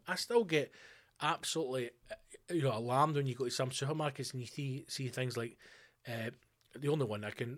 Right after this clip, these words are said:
really remember is from the last time was that the green beans. I know, eating green beans. And, uh, it said produce, uh, produce from Kenya.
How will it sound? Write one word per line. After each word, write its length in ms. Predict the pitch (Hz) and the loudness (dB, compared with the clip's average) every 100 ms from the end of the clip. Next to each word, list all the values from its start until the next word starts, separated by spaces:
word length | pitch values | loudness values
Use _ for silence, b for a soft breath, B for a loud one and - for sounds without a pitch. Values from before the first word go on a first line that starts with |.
| - | -4
really 260 | 127 139 131 | 2 4 4
remember 280 | 120 123 | 2 0
is 100 | 117 | -2
from 120 | 117 117 | -4 -2
the 80 | |
last 240 | 117 175 - | 2 2 2
time 80 | 180 | 2
was 100 | 160 | 2
that 180 | 147 - _ - | 2 -2 _ -12
the 360 | 151 139 135 - 170 | 4 6 6 4 2
green 260 | 147 240 214 | 6 6 6
beans. 480 | 208 190 131 - - _ _ _ _ - _ - _ - - - _ - - | 6 6 2 -2 -10 _ _ _ _ -20 _ -20 _ -20 -20 -20 _ -2 4
I 80 | |
know, 260 | 170 175 - - | 8 6 4 -2
eating 200 | 196 143 | -2 0
green 200 | 127 120 | -2 0
beans. 240 | 120 113 B B B B B _ | -2 -4 B B B B B _
And, 200 | 151 170 | 0 4
uh, 300 | 170 170 165 | 4 4 2
it 80 | 165 | 6
said 300 | 214 202 - | 6 6 6
produce, 520 | 220 226 220 208 - | 6 6 4 0 0
uh, 380 | 202 214 220 220 | 4 6 6 4
produce 240 | 220 220 208 | 4 4 2
from 140 | 208 | 0
Kenya. 420 | 214 262 277 165 | 4 4 6 2